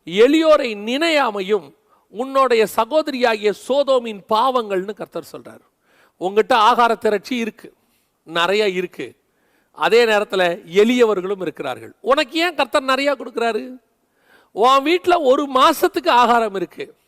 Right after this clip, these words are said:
கர்த்தருக்கு ஸ்தோத்திரம், அது கர்த்தர் கொடுத்த பெரிய கிருபை. அதே நேரத்துல ஒருவேளை ஆகாரம் இல்லைன்னு ஒருத்தனுக்கு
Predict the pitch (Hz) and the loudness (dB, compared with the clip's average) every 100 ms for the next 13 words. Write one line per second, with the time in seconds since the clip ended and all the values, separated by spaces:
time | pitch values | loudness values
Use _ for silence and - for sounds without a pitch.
0 | _ _ _ 208 208 220 185 - 214 226 | _ _ _ -6 -4 -6 -6 -4 -2 -2
1 | 202 147 - 160 175 208 202 220 202 170 | -4 -10 -8 -6 -4 -4 -4 -4 -8 -12
2 | 180 - 185 208 240 247 - 269 269 202 | -14 -6 -6 -4 -2 -2 -4 -6 -4 -6
3 | _ _ _ _ _ _ _ _ - 165 | _ _ _ _ _ _ _ _ -4 0
4 | 180 285 302 277 254 240 220 233 302 302 | 4 4 4 2 0 0 2 2 4 4
5 | 277 233 262 277 294 254 247 254 277 240 | 4 6 6 4 2 0 -2 -2 0 -2
6 | 240 214 | -4 -8